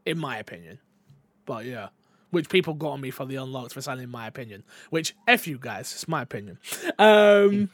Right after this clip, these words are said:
<laughs> but yeah, I just think that's an interesting conversation to be had. Sirens on my hand. Um, to be had when it comes to,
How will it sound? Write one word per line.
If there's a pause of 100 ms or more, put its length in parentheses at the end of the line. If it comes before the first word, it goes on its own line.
<laughs>
but
yeah, (120)
I
just
think
that's
an
interesting
conversation
to
be
had. (360)
Sirens
on
my
hand. (440)
Um, (140)
to
be
had
when
it
comes
to,